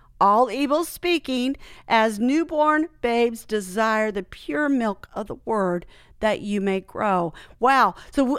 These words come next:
I can lay aside the malice. Okay, I make that choice today. I'm, I'm gonna lay that aside. You know what? I'm gonna lay aside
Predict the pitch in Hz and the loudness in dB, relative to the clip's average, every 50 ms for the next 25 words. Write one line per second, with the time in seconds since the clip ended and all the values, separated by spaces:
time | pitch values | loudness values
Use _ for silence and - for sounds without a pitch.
0 | - - 233 269 294 - 320 240 240 254 285 320 339 359 370 - - - 320 - | 0 2 2 2 2 2 0 0 2 2 4 4 4 2 0 -2 -2 0 2 2
1 | 311 285 233 262 269 262 254 247 240 226 208 190 180 - 233 226 233 - 240 226 | 2 2 4 2 2 2 4 2 2 2 2 0 -2 -2 -4 -4 -2 -2 0 0
2 | 208 202 202 214 220 214 - - 220 196 - - - 220 202 202 185 - - 190 | 0 0 0 0 -2 -4 -2 -2 -2 -2 -2 -4 -2 0 0 0 -2 -4 -6 -4
3 | 180 190 180 185 208 294 339 - - - 302 359 392 339 302 269 254 269 285 294 | -2 0 0 0 0 0 0 2 2 2 4 4 4 4 6 6 6 6 4 4
4 | 285 285 254 269 262 262 262 247 226 - 247 - 175 156 311 349 370 370 370 359 | 4 4 4 4 4 4 2 2 0 0 -2 -2 0 2 2 4 4 4 4 4
5 | 349 349 359 370 339 - - 302 339 339 330 285 240 233 220 220 233 247 262 277 | 4 2 2 2 0 0 0 2 4 2 2 2 2 2 2 4 4 4 4 4
6 | 285 285 311 - - 254 254 - - - - 277 254 240 240 233 233 233 220 | 4 2 0 0 -2 -2 -2 -4 -6 -10 -4 -2 -2 0 0 0 0 -2 -4